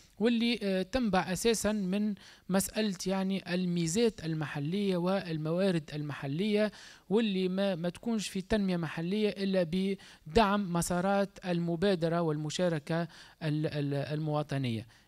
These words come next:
يعني هذا هو مفهوم تقريب ال-، ال-، ال-، يعني ال-، التنمية المحلية. التنمية المحلية تنت-، يعني تنبع من القدرات الذاتية للبيئة اللي تعيش فيها ومن ميزاتها، البوتنسياليتي معناها لوكال،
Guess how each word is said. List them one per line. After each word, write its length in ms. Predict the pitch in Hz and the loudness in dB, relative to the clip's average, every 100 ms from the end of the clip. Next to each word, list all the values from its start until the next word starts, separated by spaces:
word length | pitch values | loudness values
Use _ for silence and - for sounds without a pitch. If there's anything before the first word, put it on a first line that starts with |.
| - | -6
يعني 240 | 147 180 | 2 4
هذا 140 | 226 202 | 6 6
هو 180 | 247 | 6
مفهوم 420 | 208 196 - 254 208 | 4 0 0 -2 -2
تقريب 500 | 185 185 226 233 - | -4 -2 -2 -2 -4
ال-، 220 | 180 196 | -6 -4
ال-، 220 | 175 170 165 | -6 -6 -6
ال-، 520 | 151 156 151 147 147 | -6 -6 -6 -6 -6
يعني 380 | 170 170 165 156 | -4 -4 -4 -4
ال-، 180 | 151 | -2
التنمية 540 | 139 147 - 208 202 170 | -2 -6 -2 0 2 0
المحلية. 540 | 156 147 185 220 208 | 0 -2 -2 0 0
التنمية 340 | 131 156 160 165 | 0 -4 -4 -4
المحلية 440 | 165 151 165 233 | -4 -4 -2 -2
تنت-، 540 | - 190 180 156 - | -2 -4 -4 -8 -4
يعني 220 | 170 160 165 | -4 -2 0
تنبع 520 | 254 277 214 220 220 180 | 2 2 6 8 8 6
من 180 | 190 | 2
القدرات 840 | 196 190 208 196 220 277 269 - 190 | 0 0 2 4 4 4 4 0 -4
الذاتية 680 | 165 196 190 262 175 190 - - - - | 0 -2 2 2 4 2 -2 -16 -10 0
للبيئة 380 | 175 190 220 175 | 2 2 2 0
اللي 120 | 170 | -2
تعيش 280 | 147 165 - | -4 -4 -2
فيها 240 | 269 214 | 0 0
ومن 260 | 190 196 190 | 0 -2 -2
ميزاتها، 420 | 180 208 190 127 | 0 0 0 -6
البوتنسياليتي 840 | 135 160 160 156 185 151 151 226 | -6 -4 -4 -2 -2 -2 -4 -4
معناها 280 | 185 170 160 | -4 -4 -4
لوكال، 420 | 147 147 226 254 | -4 -4 -4 -4